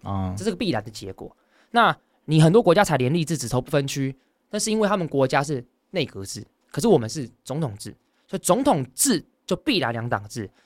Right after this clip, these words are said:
Speaker 2: 那我会认为我们的立院的选举也不应该有一个太利于多党制的制度，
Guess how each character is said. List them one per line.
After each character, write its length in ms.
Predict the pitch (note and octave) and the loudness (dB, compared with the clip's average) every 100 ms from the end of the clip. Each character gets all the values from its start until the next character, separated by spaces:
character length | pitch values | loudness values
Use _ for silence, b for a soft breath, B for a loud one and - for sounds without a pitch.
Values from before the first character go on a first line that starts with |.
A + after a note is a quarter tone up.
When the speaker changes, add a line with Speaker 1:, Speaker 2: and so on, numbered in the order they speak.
| _ - | _ 2
Speaker 2:
那 120 | C#4 | 2
我 100 | B2 | 2
会 160 | F3+ | -2
认 260 | F#3+ G3 B2+ | 2 0 0
为 120 | A2+ | -6
我 100 | A#2+ | -6
们 140 | A#2 A#2+ | -8 -6
的 80 | |
立 180 | F3+ A#3+ | -4 -4
院 160 | F#3+ D3 | -2 -4
的 60 | |
选 260 | A2+ G#2 A2 | -6 -10 -12
举 240 | A#2+ G#2 _ | -14 -16 _
也 160 | C#3 B2 | -8 -6
不 200 | A#3+ A3+ | -6 -8
应 180 | D#3+ E3 | -8 -4
该 160 | D#3+ | 0
有 220 | D3+ B2 A2+ | 0 -2 -6
一 60 | |
个 140 | A#2+ A2 | -8 -8
太 280 | - A3+ D3+ | -2 0 0
利 180 | G3+ | 0
于 140 | C#3 A#2 | -4 -4
多 220 | C#3+ D#3 | -4 -2
党 120 | B2 G2+ | -4 -6
制 140 | C3+ | -6
的 100 | A2+ | -6
制 200 | G#2 A2+ | -6 -12
度， 180 | - A2 | -12 -20